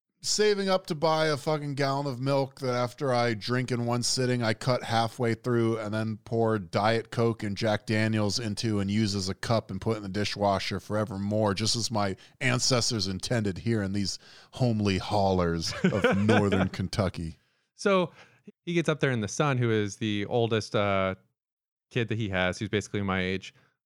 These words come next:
Speaker 2: also gets really evangelical and religious. Um, super religious to the point that he's starting to look into being a pastor and stuff like that.
Speaker 1: Bro, I have friends from back in the day that became pastors, and it's a tragedy every time.
Speaker 2: It is.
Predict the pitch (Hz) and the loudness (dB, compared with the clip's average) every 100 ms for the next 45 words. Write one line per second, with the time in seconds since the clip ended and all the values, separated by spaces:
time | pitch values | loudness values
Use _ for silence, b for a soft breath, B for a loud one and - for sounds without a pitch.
0 | _ - 147 151 139 113 104 117 113 113 | _ 0 0 2 2 0 0 0 2 2
1 | 107 104 92 95 95 95 98 104 127 98 | 0 2 2 0 -2 -4 -2 0 0 0
2 | 87 - - b b b b 104 98 87 | -2 -4 -16 b b b b 0 0 -2
3 | - 269 202 143 117 113 104 - 104 117 | 0 2 4 4 4 2 0 -2 -2 0
4 | 113 113 98 - 104 95 95 98 101 95 | 0 0 -2 0 0 0 0 -2 -4 -4
5 | 95 95 87 - 175 165 - 147 113 - | -4 -2 -4 -2 0 0 0 -2 -2 -4
6 | 104 98 98 113 98 - _ 170 160 175 | -4 -2 0 0 0 -2 _ 0 2 2
7 | - 107 95 92 87 90 85 85 87 87 | 0 0 0 0 0 0 0 0 2 2
8 | 85 87 - 87 85 90 85 - 90 87 | 0 -4 -6 -4 -2 0 0 -2 -4 -4
9 | 82 - - 92 90 85 - 85 - 98 | -4 -6 -6 -2 -2 -2 -4 -6 -2 2
10 | 98 87 85 87 85 82 - 80 76 76 | 2 2 0 2 2 0 0 -2 -2 -4
11 | _ - 285 269 - - | _ -2 0 0 -2 -18